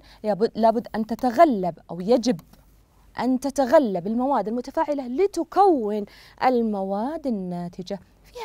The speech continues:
هذه الحالة حتى تكون الطاقة كافية لابد أن تتصادم، وهو من شروط التفاعل، تتصادم جزيئات ال سي أو مع ال إن أو تو.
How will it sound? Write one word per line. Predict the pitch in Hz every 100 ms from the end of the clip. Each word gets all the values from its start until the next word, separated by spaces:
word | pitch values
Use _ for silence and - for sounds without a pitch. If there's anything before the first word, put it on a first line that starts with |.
| 403
هذه | 285 285
الحالة | - 302 262
حتى | - 302 - -
تكون | 226 214 220
الطاقة | 214 - - 180
كافية | - 247 233
لابد | 202 226 247 - -
أن | 392 359
تتصادم، | 262 254 - 359 359 208 180 190
وهو | 208 226
من | 240
شروط | - 240 294 294
التفاعل، | - _ 302 294 175 _ _ _
تتصادم | - - 240 320 226 208
جزيئات | 196 208 - 240 262 262 - - 254
ال | -
سي | - 359
أو | - 311
مع | 269 226
ال | -
إن | 240
أو | 240 226
تو. | 226 262